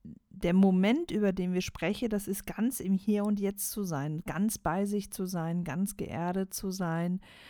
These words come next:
ganz in der Liebe zu sich selber zu sein und auch in der Überzeugung,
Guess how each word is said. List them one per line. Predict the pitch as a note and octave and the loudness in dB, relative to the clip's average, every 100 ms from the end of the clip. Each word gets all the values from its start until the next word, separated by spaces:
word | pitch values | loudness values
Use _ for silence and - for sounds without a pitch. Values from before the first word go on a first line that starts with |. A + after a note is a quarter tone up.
| - - | -20 -6
ganz | - F#3 B3 | 0 2 2
in | A3+ | 4
der | A3+ G#3 | 4 4
Liebe | G#3 G#3+ | 2 0
zu | G#3 - | -2 -2
sich | F#3 F#3 | -2 0
selber | F#3 F3+ A3+ A3+ | 0 0 0 -2
zu | - G#3+ | -4 -2
sein | G3+ G#3 G#3 | 0 2 2
und | F#3 | 0
auch | - G3 | -2 0
in | G3 | 2
der | F#3+ | 2
Überzeugung, | D3 F#3 F#3 - G3+ G#3+ B3 A3 F#3+ G#3+ A#3+ | 2 0 0 -2 2 4 4 2 4 4 2